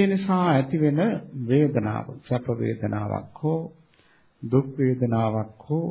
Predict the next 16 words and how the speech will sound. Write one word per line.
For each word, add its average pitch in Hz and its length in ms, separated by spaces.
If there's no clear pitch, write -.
මධ්‍යස්ථ 151 680
වේදනාවක් 123 840
හෝ 147 200
මේ 139 260
වේදනාව 117 800
අනිත්‍ය 175 540
වශයෙන් 139 540
දකිනකොට 131 640
අනිත්‍ය 165 480
වශයෙන් 135 520
තේරුම් 156 460
ගන්නකොට 110 540
අවිද්‍යාව 117 880
දුරු 113 240
වෙනවා, 113 460
විද්‍යාව 127 600